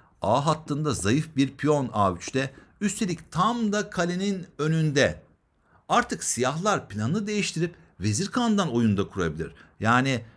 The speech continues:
vezirini çıkıp kaleleri A hattında çiftleyebilir mesela. A üçe baskı kurabilir. Beyazlar vezir kanında savunmaya geçince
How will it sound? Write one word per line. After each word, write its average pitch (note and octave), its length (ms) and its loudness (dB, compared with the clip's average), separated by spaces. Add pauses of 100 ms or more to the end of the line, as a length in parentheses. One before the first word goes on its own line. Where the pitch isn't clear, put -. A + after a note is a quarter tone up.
(120)
vezirini C3 720 0
çıkıp B2 460 -4
kaleleri C3+ 640 2
A C#3 220 6
hattında B2 440 -2
çiftleyebilir F#3+ 580 4
mesela. A2 600 2 (300)
A D3+ 240 8
üçe D#3+ 260 0
baskı D3+ 300 0
kurabilir. F2 460 -2 (280)
Beyazlar C3 640 2
vezir A2+ 260 0
kanında G#3 340 4
savunmaya F3 500 2
geçince D3+ 560 0